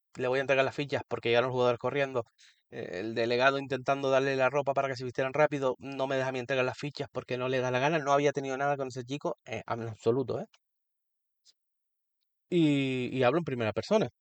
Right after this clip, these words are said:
de cosas que me pasaron. Y en la primera jugada que me da una ley de ventaja para atrás, para mi portero, yo simplemente digo, palabras textuales, saben que si tengo que decir tacos lo digo, si tengo que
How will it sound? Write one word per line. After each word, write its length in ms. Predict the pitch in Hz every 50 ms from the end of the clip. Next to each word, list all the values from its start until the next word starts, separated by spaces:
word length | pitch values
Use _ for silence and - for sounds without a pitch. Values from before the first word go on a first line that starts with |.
| _ _ _ _ _ _ _ _ _ _ _ _ _ _ -
de 440 | - 127 113 110 107 110 107 107 -
cosas 200 | - 127 117 127
que 60 | 135
me 80 | 131 110
pasaron. 320 | 120 - 170 160 131 113 - - - - _ _
Y 60 | 139
en 40 | 135
la 80 | 135 131
primera 320 | 143 143 180 202 208 202
jugada 500 | - 202 196 185 196 185 180 170 165 170 - _ _ _ _ _ _ _ _
que 100 | - 147
me 100 | 139 143
da 100 | 147 156
una 140 | 160 156 156
ley 140 | 160 160 156
de 100 | 156 147
ventaja 360 | 147 143 135 147 139 131 123
para 200 | 117 120 117 117
atrás, 300 | - 156 170 185 190 - _ _ _ _ _
para 160 | - - 113
mi 80 | 120 120
portero, 500 | 104 127 123 - - 190 196 190 185 - _ _ _ _ _ _ _
yo 160 | 143 160 165
simplemente 800 | 156 - 175 165 156 139 147 147 143 147 139 135 131 - 135 135
digo, 380 | 165 202 220 233 226 233 233 - _
palabras 440 | - 120 127 139 143 147 135 120 -
textuales, 680 | - 117 - - 131 135 143 160 180 190 196 190 175 - _ _ _ _ _ _ _ _ _
saben 260 | - - 131 147 147
que 80 | - 135
si 420 | - - 127 127 123 123 120 123 -
tengo 200 | - 135 139 131
que 80 | 131
decir 140 | 120 120 113
tacos 240 | - 131 123 127 120
lo 100 | 117 117
digo, 240 | 120 131 127 131 120
si 100 | 123 117
tengo 220 | 110 127 127 127 127
que 120 | 135 127